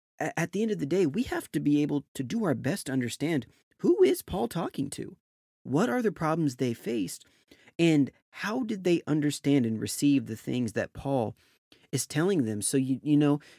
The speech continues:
I, I know it may take us a while to get through Ephesians. It definitely took us a while to get through Romans. But if we have to take a whole episode on one or two verses, if it means that we get a deeper,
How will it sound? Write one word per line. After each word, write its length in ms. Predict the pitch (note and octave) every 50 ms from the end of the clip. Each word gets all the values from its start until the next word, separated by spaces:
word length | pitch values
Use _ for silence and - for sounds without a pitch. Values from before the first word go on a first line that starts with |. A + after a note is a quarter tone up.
| - -
I, 100 | D#3 C#3+ -
I 100 | - C#3+
know 260 | C#3+ C#3+ D3+ E3 F3 F3
it 140 | D#3 C#3+
may 160 | C3+ C#3+ D3 C#3
take 260 | C#3+ - D3 D3 -
us 140 | C3+ - -
a 60 | C3
while 260 | A#2 A#2 A#2 A2 A2
to 80 | A#2 A#2
get 180 | A#2 A2 -
through 140 | - A#2+ A2+
Ephesians. 460 | A2 - - A#2+ A#2 A#2 A#2 A2 -
It 60 | A#2
definitely 280 | A2+ A#2+ D3 - B2 -
took 160 | - A2+ A2
us 140 | - - -
a 20 |
while 160 | B2 A2+ G#2+ G#2+
to 60 | A2
get 200 | G#2 A#2 A2+ -
through 120 | A#2 A2
Romans. 420 | G#2+ A2 A#2 C3+ C#3 B2+ A#2+ A#2 A#2+
But 220 | B2 A#2+ A#2 - - _ _ - - -
if 160 | C3+ A#2 -
we 140 | F#3 A#3 A3
have 320 | G3+ F3+ E3+ - - -
to 160 | - C#3 A2+ - - _
take 300 | - - C3+ B2 A2+ - - _ _ _ _ _ _ _ _ _ _ -
a 60 | A2
whole 580 | G2+ G2+ G#2 B2 C3 C#3+ C#3+ C#3+ C#3+ C#3+ C#3+ -
episode 480 | - A2+ A#2 A#2 - - A2 A2 A2
on 260 | - G2+ G#2 A2 A2 A#2
one 180 | A2+ A#2 A#2+
or 80 | A#2 A2
two 180 | - - A#2+
verses, 420 | A2 G#2+ A2 A#2 A2+ - G#2+ G2+ G#2
if 140 | G#2+ G2+ -
it 100 | - -
means 380 | A#2 A#2+ B2+ C3 C3 B2+ A#2
that 220 | A2+ A2 G#2 - C#3
we 100 | B2 A#2
get 240 | A#2+ A2+ G#2 - - -
a 80 | A2 - _ -
deeper, 520 | - A#2+ A#2+ A2+ - A2 G#2+ - - -